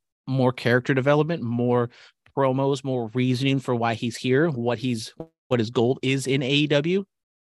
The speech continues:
besides just out there having good matches, which seemingly is what A E W, is what Bryan Danielson in A E W is doing right now. Uh, then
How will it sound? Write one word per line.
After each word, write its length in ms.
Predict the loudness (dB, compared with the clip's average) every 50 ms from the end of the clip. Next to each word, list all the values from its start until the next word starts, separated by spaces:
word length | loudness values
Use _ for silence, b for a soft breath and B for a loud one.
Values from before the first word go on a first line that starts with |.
| _ _ _ -14 -6
besides 380 | -6 -4 -2 -2 -2 -2 -2 -4
just 140 | -4 -4 -2
out 220 | -4 -4 -2 -2
there 120 | -2 0
having 220 | 0 0 0 0 0
good 100 | 2 2
matches, 320 | 2 2 0 0 -4 -8
which 240 | -8 -10 -10 -12 -16 B B B B B B B B B B B B B B
seemingly 580 | 2 4 6 8 8 8 8 8 8 8 6 B B B B B B _ _ _ _ _ _ _
is 200 | 6 6 6 8
what 160 | 8 6 8 8
A 60 | 8
E 140 | 6 4 4
W, 240 | 2 0 0 0
is 100 | -2 0
what 160 | 2 0 0 2
Bryan 240 | 2 2 2 2
Danielson 360 | 2 0 -2 -2 -4 -8 -8 -8
in 60 | -6
A 100 | -4 -4
E 40 | -2
W 260 | -2 -4 -4 -4 -6
is 100 | -8 -6
doing 160 | -6 -8 -8 -6
right 180 | -6 -8 -6
now. 220 | -6 -6 -6 -8 -12 _ -10 -6
Uh, 220 | -4 -2 -2 -2 0
then 360 | 4 4 6 6 4 2 0